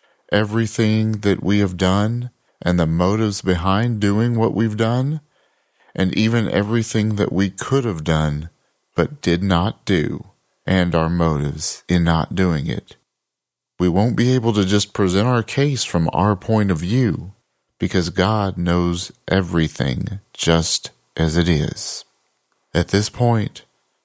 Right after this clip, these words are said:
God's mercy and grace will have done all they can, and we will be there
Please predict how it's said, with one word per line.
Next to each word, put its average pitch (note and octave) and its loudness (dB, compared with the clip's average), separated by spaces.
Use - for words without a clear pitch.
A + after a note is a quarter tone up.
God's D#2+ 0
mercy F#2 0
and F#2+ 0
grace F2+ 0
will D2+ -2
have D2 -2
done D#2+ 2
all F2 2
they G2+ 0
can, E2 -2
and E2+ 0
we G2 4
will F2 2
be G2 2
there A2+ 0